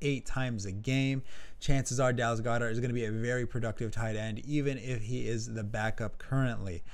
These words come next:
I mean, we saw last game, he took a nice catch and run for a touchdown. And with Jalen Reagor still injured, Deshaun Jackson looks like he's just not as productive as you'd hoped.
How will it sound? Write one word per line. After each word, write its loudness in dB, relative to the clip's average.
I -6
mean, -2
we 0
saw -2
last 2
game, 2
he 0
took -2
a -2
nice -2
catch 2
and 0
run 2
for -4
a -2
touchdown. -2
And -2
with -2
Jalen 0
Reagor 0
still 0
injured, -2
Deshaun -2
Jackson -2
looks -4
like -2
he's -4
just -4
not -2
as -4
productive -2
as -4
you'd -4
hoped. -2